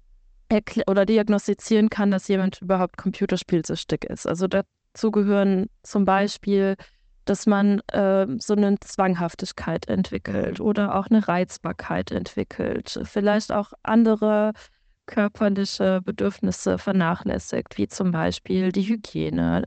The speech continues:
Essen. Und das hat dann auch meistens zur Folge indirekt, dass die,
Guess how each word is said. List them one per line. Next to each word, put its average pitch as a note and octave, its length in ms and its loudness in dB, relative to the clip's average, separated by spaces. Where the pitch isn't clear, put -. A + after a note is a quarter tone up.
Essen. E3 600 -2
Und F#3+ 480 2
das F#3+ 140 0
hat G3+ 120 -2
dann G3 140 2
auch F3 100 -2
meistens F#3+ 640 -2
zur F3 200 -4
Folge G#3 460 2
indirekt, G3+ 600 0
dass - 160 -6
die, G3 280 2